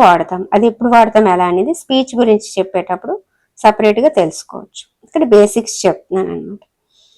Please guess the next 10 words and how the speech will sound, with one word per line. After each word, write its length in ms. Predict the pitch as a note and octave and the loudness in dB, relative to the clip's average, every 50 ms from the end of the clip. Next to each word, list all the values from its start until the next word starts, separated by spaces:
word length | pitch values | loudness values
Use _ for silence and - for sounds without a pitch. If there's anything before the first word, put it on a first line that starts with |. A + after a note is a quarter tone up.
| _ _ _ _ _ _ _ - | _ _ _ _ _ _ _ -2
ఇంకొక 380 | - B3+ C4 - C4+ C4 B3+ B3+ B3 A#3+ | 0 2 2 4 4 2 2 2 0 0
విషయం 280 | - - - A#3 A#3 A3+ G3+ | 0 -2 0 2 4 4 4
ఏంటంటే, 460 | F#3 F#3 F#3 F3+ E3 F3+ F#3+ F#3+ F#3 G#3 D#4 F#4+ F#4+ F#4+ _ _ _ _ _ _ _ _ _ _ _ - - _ _ _ _ _ _ _ _ - A3 A3+ | 4 2 0 -2 -4 -6 -4 -4 -2 -2 -2 -4 -6 -10 _ _ _ _ _ _ _ _ _ _ _ -20 -20 _ _ _ _ _ _ _ _ 0 2 4
డైరెక్ట్ 360 | A3+ A#3 B3+ C4 B3+ - C4+ - | 4 4 4 2 0 -6 -12 -8
స్పీచ్ 340 | - - C4 C4 B3+ - - G#3+ G#3+ | -2 0 0 0 0 0 0 2 4
లో 80 | G3+ G3+ G3 G3 - A3 G3 | 4 4 2 0 0 2 2
ఎలాంటి 440 | G#3 A3 A#3 C4 C4+ D4 C#4+ - D#4 - C4 | 4 4 4 4 4 2 2 0 0 2 2
పంక్చుయేషన్ 580 | B3 A#3+ A3 A3+ - B3 A#3 A3+ - A3+ A3 G#3+ | 2 2 2 0 0 0 0 0 0 0 2 4
మార్క్స్ 260 | G3+ G3+ G3 - - G3 | 2 2 0 0 0 0
అయినా 140 | G3+ A#3+ C#4+ | 2 2 2